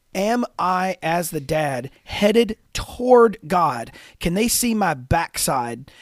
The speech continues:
as I'm headed into worship, as I'm headed into service, as, as I'm headed into stewardship? Can they see that?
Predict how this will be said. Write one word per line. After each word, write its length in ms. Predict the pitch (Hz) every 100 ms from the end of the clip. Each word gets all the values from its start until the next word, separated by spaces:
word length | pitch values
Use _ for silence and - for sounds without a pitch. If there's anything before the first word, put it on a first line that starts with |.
| -
as 200 | - 165
I'm 180 | 165 156
headed 460 | 139 - 208 240 214
into 200 | 202 175
worship, 480 | 160 151 - 131 139
as 120 | 139
I'm 160 | 139
headed 420 | 143 - 208 226 208
into 160 | 196
service, 460 | 156 156 143 131 -
as, 160 | 143 143 -
as 120 | 147
I'm 160 | 147 143 - - -
headed 400 | - - 233 233
into 460 | 185 185 175 170 160 - _ _
stewardship? 1000 | - - - 202 185 147 - 135 - _ _ _ -
Can 160 | 185
they 140 | 180 160
see 340 | - 226 254
that? 300 | 170 104 101